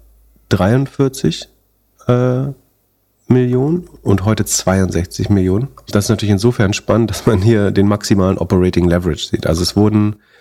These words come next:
ähm, vierundzwanzig Millionen an Umsatz mehr generiert und man hat das in,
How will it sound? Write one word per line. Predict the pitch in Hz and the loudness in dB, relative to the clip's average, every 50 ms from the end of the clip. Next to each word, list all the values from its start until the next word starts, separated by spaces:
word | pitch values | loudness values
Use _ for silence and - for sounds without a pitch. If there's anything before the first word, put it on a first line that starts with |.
| _ _ _ _ _ _ _ _ - | _ _ _ _ _ _ _ _ -2
ähm, | - 98 98 98 98 98 98 98 98 98 98 95 92 - - - - - _ _ | 0 2 2 2 2 2 2 2 2 2 0 0 -2 -4 -6 -12 -20 -20 _ _
vierundzwanzig | - - - - 143 139 127 123 - - 120 110 113 113 113 - 110 - - | -16 -4 0 2 4 4 2 0 -2 0 0 2 2 0 0 -2 -4 0 2
Millionen | 113 107 104 101 98 98 104 110 92 | 2 2 2 2 2 2 2 2 2
an | 90 95 101 98 98 92 - - - _ _ _ _ _ | 2 0 2 0 0 -2 -4 -8 -16 _ _ _ _ _
Umsatz | - 120 127 127 123 135 135 - - - - | 2 2 2 2 0 -2 -4 -4 -4 -2 0
mehr | 120 113 117 120 | 2 2 2 2
generiert | - 127 127 127 120 131 127 135 147 147 - - _ _ _ _ _ _ _ _ _ _ _ _ _ _ _ _ | 0 0 0 0 0 0 -2 -2 -2 -4 -8 -14 _ _ _ _ _ _ _ _ _ _ _ _ _ _ _ _
und | - 101 101 98 107 | 0 0 0 2 2
man | 104 101 104 101 | 2 2 2 2
hat | 101 104 101 - | 0 0 0 0
das | 107 104 104 104 - | 0 0 0 -2 -4
in, | - - 98 98 98 101 101 101 104 104 101 101 104 104 107 | -8 -2 0 2 2 2 2 2 2 0 0 0 0 0 -2